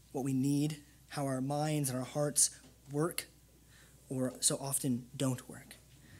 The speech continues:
But out of your understanding, thank you for giving us instruction. Like a good father,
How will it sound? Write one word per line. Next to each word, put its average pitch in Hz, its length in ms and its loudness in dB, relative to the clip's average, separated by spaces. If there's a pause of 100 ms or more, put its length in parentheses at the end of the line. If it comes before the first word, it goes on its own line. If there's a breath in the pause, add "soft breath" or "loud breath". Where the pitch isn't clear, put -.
(880 loud breath)
But - 100 -4
out 151 120 4
of 156 80 6
your 165 80 2
understanding, 131 540 2
thank 127 260 -4
you 131 40 -2
for 120 120 -6
giving 120 160 -4
us - 360 0
instruction. - 580 -4 (500)
Like 127 160 -6
a 143 60 -4
good 143 420 0 (340)
father, 120 480 -4